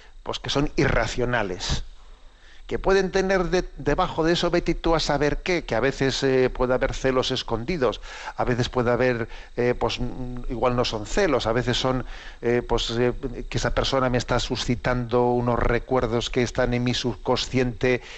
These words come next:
que se me está removiendo, hay cosas que ni, que ni yo mismo soy consciente de que hay detrás de este rechazo visceral a una persona. Pero todo eso es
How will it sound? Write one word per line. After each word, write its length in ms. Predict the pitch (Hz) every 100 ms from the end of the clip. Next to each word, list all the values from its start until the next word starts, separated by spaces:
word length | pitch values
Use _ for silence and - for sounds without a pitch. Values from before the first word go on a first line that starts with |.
| - -
que 160 | - 117
se 180 | - 123
me 80 | 123
está 260 | - 127
removiendo, 640 | 120 123 120 123 127 120
hay 100 | 127
cosas 300 | 123 123 131
que 200 | - 127
ni, 340 | 123 120 123 120
que 300 | - 127 120
ni 300 | 123 120 113
yo 200 | 147 143
mismo 420 | 135 123 120 120
soy 180 | - 123
consciente 800 | 127 113 - 131 123 107 127 113 - - - -
de 160 | 123 117
que 100 | 139
hay 140 | 131
detrás 380 | 123 123 127 120
de 80 | 120
este 200 | 113 120
rechazo 460 | 123 120 123 - 110
visceral 480 | 113 - 120 120
a 80 | 117
una 180 | 117 117
persona. 400 | 120 - 123 113 - - - - - - -
Pero 260 | 147 131 127
todo 500 | - - 202 185 190
eso 240 | - 175
es 260 | 175 -